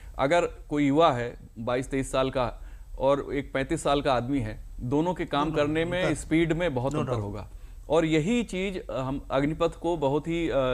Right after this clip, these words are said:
Speaker 1: इंपॉर्टेंट बनाती है कि हमारा, हमारी जो सेना है भविष्य में वो ज़्यादा युवा हो, ज़्यादा सक्षम हो, टेक्नोलॉजी में ज़्यादा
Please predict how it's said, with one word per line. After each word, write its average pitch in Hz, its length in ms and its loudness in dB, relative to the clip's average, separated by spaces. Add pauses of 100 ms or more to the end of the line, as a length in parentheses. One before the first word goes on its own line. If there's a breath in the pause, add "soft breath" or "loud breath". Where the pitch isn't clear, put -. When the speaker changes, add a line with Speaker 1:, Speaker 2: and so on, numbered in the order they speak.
(220)
Speaker 1:
इंपॉर्टेंट 127 480 -2
बनाती 117 360 -2
है 139 280 -2 (380 loud breath)
कि 156 100 2
हमारा, 139 340 2 (160)
हमारी 139 280 2
जो 143 140 0
सेना 135 300 -2
है 165 60 0
भविष्य 131 360 -2
में 156 60 0
वो 143 100 2
ज़्यादा 127 300 -2
युवा 127 300 4
हो, 151 240 -4 (380 soft breath)
ज़्यादा 131 360 4
सक्षम 147 380 -2
हो, 175 160 -2
टेक्नोलॉजी 151 920 0
में 156 340 0
ज़्यादा 123 340 2